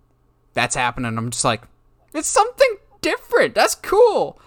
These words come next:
Like, there's a great Friday the thirteenth fan film that just came out of Jason killing somebody in the snow called Never Hike in the Snow. And I was like, "Oh,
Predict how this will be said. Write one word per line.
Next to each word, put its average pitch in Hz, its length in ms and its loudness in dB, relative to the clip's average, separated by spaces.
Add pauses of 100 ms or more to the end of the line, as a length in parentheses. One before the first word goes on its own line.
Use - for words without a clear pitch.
(160)
Like, 202 360 0
there's 202 200 0
a 170 160 -2
great 185 400 -2
Friday 185 240 -2
the 165 160 -6
thirteenth 240 400 -4
fan 147 240 -6
film 143 160 -6
that 131 80 -6
just 131 180 -12
came 139 160 -6
out 117 180 -4
of 127 140 -8
Jason 143 540 -8 (320)
killing 180 240 -2
somebody 143 260 -4
in 151 120 -6
the 139 40 -6
snow 147 220 -4
called 113 200 -6
Never 135 280 -6
Hike 139 240 -6
in 131 100 -4
the 120 80 -6
Snow. 120 500 -2
And 143 100 -8
I - 20 -4
was 127 100 -8
like, 123 200 -10
"Oh, - 300 0